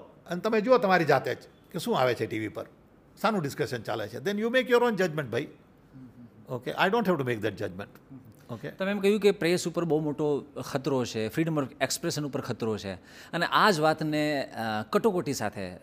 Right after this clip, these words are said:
Speaker 2: સરખાવવામાં આવે છે. તમને, તમને એવું લાગે છે કે કટોકટી જે લાદવામાં આવી હતી કોંગ્રેસના શાસન દરમિયાન, એ કોંગ્રેસની ભૂલ હતી?
Speaker 1: જો,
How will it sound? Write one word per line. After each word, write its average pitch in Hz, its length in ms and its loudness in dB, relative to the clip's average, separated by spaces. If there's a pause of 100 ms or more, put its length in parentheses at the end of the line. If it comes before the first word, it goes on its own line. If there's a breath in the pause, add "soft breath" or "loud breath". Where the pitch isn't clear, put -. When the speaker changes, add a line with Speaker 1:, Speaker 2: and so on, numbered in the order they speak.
(320)
Speaker 2:
સરખાવવામાં 139 540 2
આવે 107 160 0
છે. - 380 -10 (1000 loud breath)
તમને, 160 320 0
તમને 160 300 0
એવું 165 100 4
લાગે 160 280 6
છે 190 180 0
કે 156 480 0
કટોકટી 165 480 -2
જે 147 100 0
લાદવામાં 139 400 4
આવી 127 140 4
હતી 123 140 -2
કોંગ્રેસના 120 420 -2
શાસન 117 340 -2
દરમિયાન, 98 400 -4 (140)
એ 135 180 4
કોંગ્રેસની 131 460 -2
ભૂલ 107 280 0
હતી? 98 220 -6 (1200 soft breath)
Speaker 1:
જો, 127 300 0